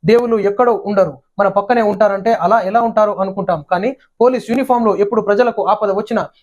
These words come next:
ప్రాణాలకు తెగించి ప్రాణాలు పోస్తుంటారు. మీకు శతకోటి వందనాలు సారు. ప్రజలపై ప్రకృతి కన్ను ఎర్ర చేసినప్పుడు ప్రజలను కంటికి రెప్పలా కాపాడే ప్రయత్నాలు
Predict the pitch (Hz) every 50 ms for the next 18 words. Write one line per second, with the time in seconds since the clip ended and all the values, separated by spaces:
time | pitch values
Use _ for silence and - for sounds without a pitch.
0 | _ _ - 185 175 185 190 233 254 240 226 - 208 202 214 202 202 254 262 262
1 | - 208 226 226 214 202 190 - 190 208 202 - 196 185 180 165 160 143 - _
2 | _ _ _ 196 214 208 202 180 - - 208 208 226 226 226 214 208 180 165 180
3 | 208 214 202 196 180 170 156 - 160 180 175 156 143 - _ _ _ _ _ 196
4 | 208 208 220 208 196 214 262 311 302 - _ _ _ - 220 220 269 254 - -
5 | 220 220 262 254 226 233 247 233 240 233 220 - 214 214 196 214 269 262 254 208
6 | 220 214 233 226 220 190 170 - 208 196 208 180 196 208 208 240 220 208 190 185
7 | 196 208 202 196 185 170 170 185 214 214 214 208 185 175